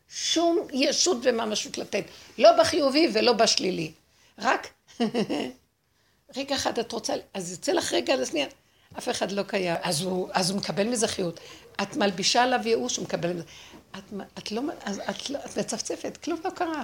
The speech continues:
לא היה ולא נברא, אין כלום, הכל בסדר. הכל מסתדר. ואמרתי לעצמי, מה אנחנו עושים? אנחנו,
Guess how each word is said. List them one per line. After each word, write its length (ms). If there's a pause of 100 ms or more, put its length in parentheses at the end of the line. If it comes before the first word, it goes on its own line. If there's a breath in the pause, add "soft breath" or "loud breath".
(180)
לא 160
היה 260
ולא 160
נברא, 360
אין 240
כלום, 260
הכל 300
בסדר. 420 (800 soft breath)
הכל 420
מסתדר. 600 (1400)
ואמרתי 340
לעצמי, 580
מה 200
אנחנו 400
עושים? 320
אנחנו, 360